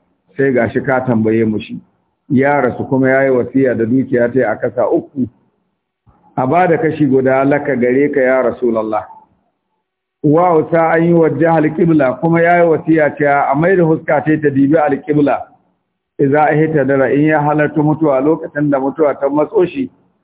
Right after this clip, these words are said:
a mai da huska tai ta dibi gabas. Fa qala Rasulullahi sallallahu alaihi wasallam, sai manzo Allah ya ce, "Asabal fidira", yayi daidai da sunna.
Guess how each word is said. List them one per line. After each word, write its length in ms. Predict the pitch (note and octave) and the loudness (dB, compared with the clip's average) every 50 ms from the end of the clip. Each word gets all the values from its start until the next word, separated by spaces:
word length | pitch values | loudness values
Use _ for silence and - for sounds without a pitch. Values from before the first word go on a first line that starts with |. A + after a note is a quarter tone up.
| _ _ _ - | _ _ _ -4
a 100 | C#3 C3 | -2 0
mai 160 | C#3+ D#3 E3+ | 0 0 2
da 80 | D#3+ D#3 | 2 2
huska 340 | C#3+ D3 C#3+ D3 D#3 C3+ B2+ - | 2 0 0 -2 -2 -2 -2 0
tai 120 | C#3+ C#3 C#3 | -2 -2 -2
ta 100 | C#3 B2 | -2 -2
dibi 260 | A2+ A#2 A2 A#2 B2 | -2 0 0 0 0
gabas. 280 | A#2 C3 A#2+ A#2 A2 - - - - _ _ _ _ _ _ _ _ _ _ _ _ _ _ _ _ _ _ _ _ _ _ _ _ _ _ _ | 0 0 0 0 -2 -4 -6 -18 -20 _ _ _ _ _ _ _ _ _ _ _ _ _ _ _ _ _ _ _ _ _ _ _ _ _ _ _
Fa 100 | - A#2+ A#2 | -6 -4 -2
qala 360 | A#2+ C#3 C#3+ C#3+ C#3 C3 B2+ B2+ | -2 0 0 2 2 2 2 2
Rasulullahi 800 | B2+ B2 B2 C#3+ C#3 C3+ B2+ B2 A#2+ A#2+ B2+ C3 C3 B2+ B2 A#2+ A#2+ | 0 0 0 0 0 2 2 2 2 2 2 2 2 2 0 -2 -2
sallallahu 600 | - C3 A#2+ A#2 A#2 A#2 A#2+ A#2+ B2 A#2+ A#2+ A#2 A2 | -2 -2 0 0 0 2 2 2 2 2 0 0 0
alaihi 240 | A#2 A#2+ A#2+ A2+ A2+ A2+ | 0 0 0 0 0 0
wasallam, 480 | A2 - - D3 D#3 E3 F3+ F#3 G3 F#3 F#3 - - - - - - - _ - | -2 -2 0 0 2 2 2 2 0 -2 -6 -10 -16 -18 -20 -20 -20 -16 _ -4
sai 100 | C#3 C3+ | -2 0
manzo 240 | B2+ B2 A#2 A2+ B2 | 0 0 0 0 0
Allah 360 | B2 B2 B2 B2+ B2+ A#2+ A2+ | 0 0 0 0 0 0 0
ya 100 | A#2 A#2 | -2 -2
ce, 80 | - A#2+ | -2 -2
"Asabal 560 | A#2 A#2 A2+ - C3 B2 B2 A2+ A2+ A#2 - - | -2 -2 -2 -2 -2 -2 0 0 -2 -2 -4 -4
fidira", 420 | - A#2 - - C#3 C#3 C#3 C#3+ B2+ | -4 -6 -4 -4 -4 -2 -2 0 0
yayi 240 | C3 C3 B2+ B2 A#2+ | 2 2 0 0 0
daidai 300 | A#2 A#2 A2+ A2 A2+ A2 | -2 -2 -2 -2 -4 -4
da 80 | A#2 C3 | -6 -8
sunna. 340 | - - A2+ A2 G2 F2+ | -16 -16 -20 -20 -20 -20